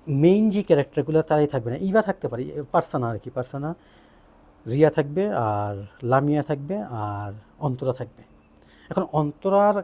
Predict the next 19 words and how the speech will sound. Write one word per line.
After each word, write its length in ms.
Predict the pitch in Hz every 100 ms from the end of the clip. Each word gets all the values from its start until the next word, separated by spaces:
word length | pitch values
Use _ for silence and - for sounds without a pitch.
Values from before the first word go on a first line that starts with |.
| -
থাকার 460 | - 240 190 185 185
ব্যাপারটা 520 | 160 147 156 156 180
আসলে 200 | 165 165
অত 240 | 160 135 151
অন্যভাবে 440 | 143 135 131 131
ফুটাবে, 420 | 127 156 - 113
এটা 140 | 117 120
দেখলে 420 | 143 - 143 147
বোঝা 340 | 127 139 147
যাবে। 280 | 120 107 110 -
তবে 200 | 185 208
আমি 240 | 160 147
যতটুকু 340 | 151 151 165 160
গেস 220 | 156 160
করতেছি, 460 | 185 175 180 - 240 - - - - _ _ -
এক, 340 | 120 135 120
দুই, 160 | 139 143
তিন, 320 | 139 131 127
চার 400 | - 117 92